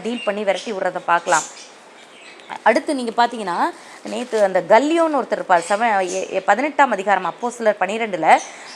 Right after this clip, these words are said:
அதுலேயும் இதே மாதிரி ஒரு சிச்சுவேஷன் வருது. அவங்க எல்லாரும் இவரை வ-,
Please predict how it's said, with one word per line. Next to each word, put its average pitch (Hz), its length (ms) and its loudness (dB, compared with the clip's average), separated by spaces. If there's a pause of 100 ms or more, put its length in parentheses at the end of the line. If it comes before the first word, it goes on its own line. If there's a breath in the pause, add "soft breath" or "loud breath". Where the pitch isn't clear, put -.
(340 loud breath)
அதுலேயும் 302 360 4
இதே 269 200 6
மாதிரி 254 220 4
ஒரு 214 100 0
சிச்சுவேஷன் 226 600 -8
வருது. 185 420 -2 (240 loud breath)
அவங்க 196 420 4
எல்லாரும் 247 760 4
இவரை 185 280 2
வ-, 175 300 -2